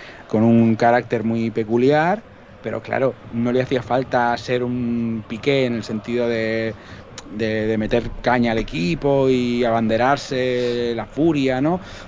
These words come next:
Porque lo suplía con su talento, ¿no? Pero claro, es que aquí vemos a Griezmann que no tiene ni una cosa ni la otra, o sea, ni es un crack porque no lo ha demostrado hasta ahora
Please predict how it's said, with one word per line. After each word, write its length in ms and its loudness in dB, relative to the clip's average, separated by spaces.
Porque 240 2
lo 100 4
suplía 420 -2
con 160 2
su 120 -6
talento, 440 0
¿no? 220 -4
Pero 180 -4
claro, 240 2
es 100 -6
que 100 -6
aquí 140 -4
vemos 260 0
a 80 0
Griezmann 360 2
que 80 0
no 80 2
tiene 380 2
ni 340 2
una 240 2
cosa 240 0
ni 120 2
la 140 0
otra, 260 0
o 60 -12
sea, 140 -6
ni 160 -2
es 140 -4
un 320 2
crack 600 0
porque 200 -8
no 80 -2
lo 60 2
ha 40 0
demostrado 380 -2
hasta 180 -6
ahora 320 0